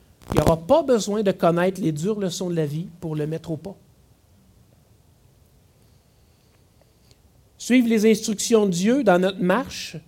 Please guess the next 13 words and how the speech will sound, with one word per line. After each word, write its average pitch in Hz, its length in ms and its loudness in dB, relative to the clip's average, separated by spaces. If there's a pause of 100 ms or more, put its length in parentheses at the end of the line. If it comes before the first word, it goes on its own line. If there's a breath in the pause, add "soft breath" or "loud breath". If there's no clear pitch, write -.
(300)
nous 180 140 4
apporte 220 380 2
aussi 226 320 0
la 202 120 4
sérénité 226 680 -4
profonde, 214 760 -4 (680 soft breath)
euh, 175 120 4
la 175 120 2
sérénité 262 600 2
fondée 269 460 2
sur 214 180 -6
sa 165 180 0
bienveillance. 170 800 0